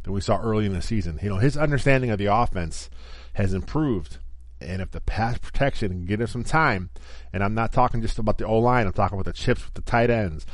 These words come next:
I'm talking Shaheen staying in once in a while. I'm talking, uh, Jordan Howard. Uh, I'm talking Tariq Cohen having to get a blitz pickup. I know he missed a couple in the, in the game against the Giants, but,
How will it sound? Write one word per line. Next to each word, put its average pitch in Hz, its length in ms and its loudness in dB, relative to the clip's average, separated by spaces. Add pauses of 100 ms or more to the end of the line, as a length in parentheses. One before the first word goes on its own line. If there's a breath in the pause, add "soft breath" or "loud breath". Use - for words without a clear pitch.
(160 loud breath)
I'm - 60 -4
talking 110 300 2
Shaheen 127 520 0
staying 101 340 2
in 95 100 -2
once 92 240 -2
in 95 40 -4
a 90 40 -4
while. 82 300 -4
I'm 82 80 -4
talking, 101 440 4
uh, 92 140 -4
Jordan 120 320 0
Howard. 117 420 0 (380 loud breath)
Uh, 87 60 -4
I'm 82 140 -4
talking 107 380 2
Tariq 127 300 0
Cohen 135 440 4 (200)
having 104 340 0
to 101 60 0
get 98 160 2
a - 20 0
blitz 104 260 2
pickup. - 360 -2
I 92 40 0
know 104 120 -2
he 104 80 2
missed 107 260 0
a 92 60 0
couple 101 320 2
in 98 100 0
the, 98 60 -4
in 98 140 -2
the 101 60 0
game 107 220 2
against 101 200 -2
the - 40 -4
Giants, 113 380 0
but, 87 220 -6